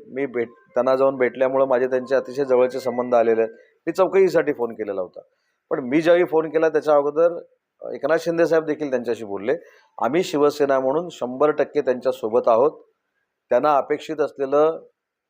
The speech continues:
अ, गुन्हेगार जे आहेत त्यांना शासन व्हावं, ही आमची भूमिका आहे. आणि मी काल देखील सांगितलं की मला असं वाटतं की जो तपास झालेला आहे तो त्यांना सांगायला काय अडचण आहे असं मला वाटत नाही. त्या संदर्भात देवेंद्रजी योग्य तो निर्णय घेतील.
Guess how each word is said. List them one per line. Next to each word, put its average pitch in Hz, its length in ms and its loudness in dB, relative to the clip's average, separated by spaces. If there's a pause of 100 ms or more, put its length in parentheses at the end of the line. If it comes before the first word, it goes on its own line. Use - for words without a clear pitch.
अ, 120 220 -4
गुन्हेगार 143 460 2
जे 139 160 -2
आहेत 139 200 4
त्यांना - 480 -4
शासन 135 360 -2
व्हावं, 139 240 4
ही 131 140 0
आमची 127 240 -2
भूमिका 113 340 -4
आहे. 147 100 2 (540)
आणि 156 160 2
मी 170 160 0
काल 180 260 4
देखील 175 260 0
सांगितलं 135 400 -6
की 160 100 -8
मला 151 180 2
असं 160 160 2
वाटतं 165 180 -2
की 170 60 -8
जो 175 140 -2
तपास 175 380 2
झालेला 143 360 2
आहे 95 140 -4 (680)
तो 170 40 -12
त्यांना 180 240 0
सांगायला 175 420 2
काय 180 240 2
अडचण 170 300 0
आहे 175 100 2
असं 170 140 -2
मला 175 140 2
वाटत 175 200 2 (100)
नाही. 151 160 -6 (460)
त्या 156 120 2
संदर्भात 156 380 2
देवेंद्रजी 160 500 0
योग्य 165 240 2
तो 170 100 -2
निर्णय 175 260 2
घेतील. 170 340 -2